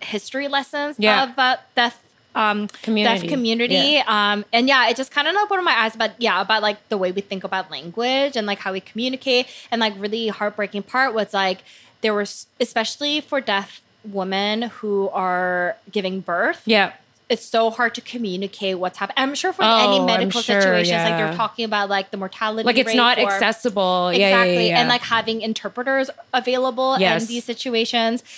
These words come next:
Speaker 1: And, yeah, how there's, like, Black A S L and,
Speaker 2: Yes, yeah.
Speaker 1: um, Martha's Vineyard A S L. Like, there's all these, like, really rich, beautiful histories. And I guess, obviously, because I've been, like, researching and thinking about it, now I'm on the A S L talk.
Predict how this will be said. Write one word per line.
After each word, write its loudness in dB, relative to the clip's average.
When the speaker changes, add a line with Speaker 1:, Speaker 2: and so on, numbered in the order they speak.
Speaker 1:
And, 2
yeah, 4
how 0
there's, 2
like, -2
Black -2
A 0
S -6
L 2
and, -2
Speaker 2:
Yes, 4
yeah. 2
Speaker 1:
um, -6
Martha's -2
Vineyard -4
A 2
S 0
L. 4
Like, 0
there's 0
all 0
these, -2
like, 2
really -2
rich, -4
beautiful -4
histories. -4
And -2
I 2
guess, 0
obviously, -2
because -6
I've -4
been, -2
like, -4
researching -6
and -2
thinking -8
about 0
it, 2
now 0
I'm -2
on -4
the -2
A -4
S -8
L 0
talk. -4